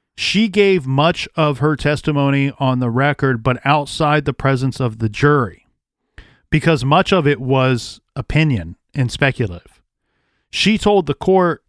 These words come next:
of the nine one one callers' surprisingly calm demeanor. She also said that she was surprised that Tom wasn't out of breath from administering C P R since this life-saving aid is very taxing.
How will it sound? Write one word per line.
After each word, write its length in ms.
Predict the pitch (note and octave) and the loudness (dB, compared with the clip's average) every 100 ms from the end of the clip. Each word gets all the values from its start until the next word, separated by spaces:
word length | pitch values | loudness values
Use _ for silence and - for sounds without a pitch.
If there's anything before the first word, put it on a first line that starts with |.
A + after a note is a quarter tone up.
| _ | _
of 220 | D3+ C#3 | -4 -2
the 80 | C#3+ | -2
nine 240 | C#3+ C#3+ | 0 0
one 180 | C3 B2+ | 0 0
one 200 | C3 C#3 | 0 0
callers' 640 | - B2+ B2+ A#2+ A#2 - - _ _ _ _ - | -2 -2 0 0 -2 -6 -16 _ _ _ _ -12
surprisingly 800 | - - D3+ D3 D3 D3+ C#3 B2+ | -4 0 2 2 2 2 0 -2
calm 420 | - C#3+ C#3 C3 | -2 0 0 0
demeanor. 680 | A#2 A#2 B2+ D3 F#2+ - - - _ _ _ _ _ | -2 -2 0 0 -2 -10 -20 -20 _ _ _ _ _
She 160 | - D3+ | 0 2
also 360 | F3 F3 A3 | 2 2 2
said 280 | E3 F#3 D#3+ | 2 0 0
that 120 | C#3 | -2
she 240 | - E3 D#3 | -2 -2 0
was 180 | C#3 | 0
surprised 520 | - C#3 C#3+ C#3 C#3 B2+ | 0 -2 0 0 0 -2
that 140 | A#2+ | -2
Tom 300 | - C#3+ C#3 | 0 0 0
wasn't 380 | B2+ C3 C3+ C3 | 0 0 -2 -2
out 160 | B2+ | -2
of 180 | A#2 G2+ | -2 -2
breath 300 | B2 D#3 E3 | 0 0 -2
from 260 | - C#3 B2 | -2 -2 -2
administering 840 | A2 C3 B2+ - C#3 B2 B2 A#2 - _ | -2 -2 -2 -4 -4 -2 -2 -4 -10 _
C 240 | - D#3 | -8 -6
P 200 | B2 B2+ | -4 0
R 260 | C3 F3 D#3 | 2 2 2
since 400 | - B2 - - _ _ _ _ _ _ _ - | 0 -4 -4 -16 _ _ _ _ _ _ _ -6
this 240 | B2 - | -4 -2
life-saving 720 | C3 C3+ - - C#3+ B2 A#2+ | 0 0 0 -2 0 0 -2
aid 260 | C#3 B2+ B2 | -2 0 0
is 200 | A#2+ A2 | -2 -2
very 300 | A2+ A#2 G#2+ | -2 -2 -2
taxing. 580 | - C#3 D3+ - F2 | 0 0 0 -4 -16